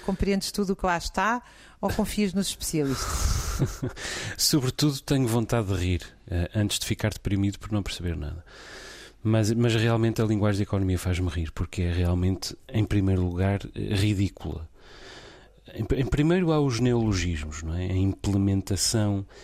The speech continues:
Speaker 2: o empreendedorismo, a assertividade, o engajamento, a alavancagem, a precificação.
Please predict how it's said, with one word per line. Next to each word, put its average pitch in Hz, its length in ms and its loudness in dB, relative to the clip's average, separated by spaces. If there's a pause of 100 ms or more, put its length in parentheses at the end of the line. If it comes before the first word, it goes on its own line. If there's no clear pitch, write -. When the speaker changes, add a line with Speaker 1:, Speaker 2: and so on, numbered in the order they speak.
(360)
Speaker 2:
o 95 100 0
empreendedorismo, 95 1400 0
a 104 120 -2
assertividade, 95 1000 0
o 85 80 0
engajamento, 95 1000 2
a - 20 2
alavancagem, 95 1040 0 (420)
a 101 60 0
precificação. 101 1200 0